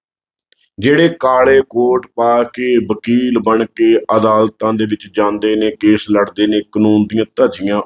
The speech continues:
ਉਡਾ ਰਹੇ ਨੇ, ਡੋਪ ਟੈਸਟ ਇਹਨਾਂ ਦਾ ਹੋਣਾ ਚਾਹੀਦਾ। ਕਿਹਨੂੰ, ਕਿਹਨੂੰ ਮੂਰਖ ਬਣਾਓਗੇ?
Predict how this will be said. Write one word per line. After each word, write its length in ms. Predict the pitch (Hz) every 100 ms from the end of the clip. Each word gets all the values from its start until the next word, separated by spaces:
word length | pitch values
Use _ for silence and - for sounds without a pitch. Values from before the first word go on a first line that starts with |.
| 95
ਉਡਾ 280 | 92 90
ਰਹੇ 200 | 90 95
ਨੇ, 120 | 107 90 - _ _ _ _ _ _ _ 104
ਡੋਪ 260 | 113 113 120
ਟੈਸਟ 220 | 123 -
ਇਹਨਾਂ 300 | 110 131 143
ਦਾ 80 | 135
ਹੋਣਾ 260 | 113 107
ਚਾਹੀਦਾ। 360 | 104 82 82 - _ _ _ _ _ _ _ _ _ _ _ _ _ _ _ _ _ _ _ _ _ _
ਕਿਹਨੂੰ, 360 | 185 233 254 240
ਕਿਹਨੂੰ 280 | 214 214 202
ਮੂਰਖ 300 | 147 135 -
ਬਣਾਓਗੇ? 400 | 123 101 98 _